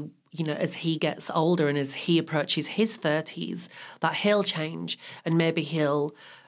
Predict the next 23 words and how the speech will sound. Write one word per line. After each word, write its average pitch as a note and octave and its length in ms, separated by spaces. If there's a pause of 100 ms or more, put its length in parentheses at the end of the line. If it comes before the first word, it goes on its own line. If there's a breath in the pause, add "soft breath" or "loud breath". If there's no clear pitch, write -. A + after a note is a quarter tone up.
(120)
want E3 540
that D3 300 (200)
cisgender E3 680
fantasy D#3+ 540
with D3+ 140
the D#3 60
little D#3 160 (140)
family E3 360
and D3 260 (500 loud breath)
I F3+ 100
don't F#3+ 140
know, F#3+ 520
um, D#3+ 360
and D#3+ 140
whether D#3 260
I'll D3+ 260
all D3+ 200
of D3 60
a - 20
sudden D3 300
be D3 100
a C#3+ 80
bit D3 220